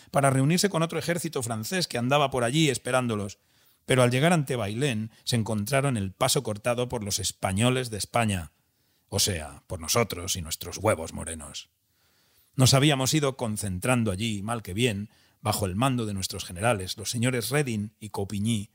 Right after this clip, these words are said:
Entre pitos y flautas éramos unos quince mil, y había de todo, imagínate. Paisanos y militares, viejos y jóvenes, profesionales y novatos.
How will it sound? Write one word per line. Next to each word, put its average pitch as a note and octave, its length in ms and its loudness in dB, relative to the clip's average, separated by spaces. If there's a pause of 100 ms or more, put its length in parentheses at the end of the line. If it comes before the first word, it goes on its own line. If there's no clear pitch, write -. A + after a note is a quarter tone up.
(480)
Entre A#2+ 280 2
pitos F#3 260 2
y D#3 60 6
flautas D#3+ 340 4
éramos E3+ 300 0
unos C3 180 0
quince A#2+ 300 -4
mil, D3+ 240 0 (240)
y B2 80 2
había D3+ 240 6
de G2+ 100 -2
todo, G2+ 260 -2
imagínate. F#2+ 680 -4 (280)
Paisanos G#2 520 0
y A2+ 60 -2
militares, B2 720 0
viejos A2+ 380 -4
y F#2+ 60 -6
jóvenes, C3 500 2 (180)
profesionales A2+ 720 0
y G2+ 80 -6
novatos. A2+ 540 0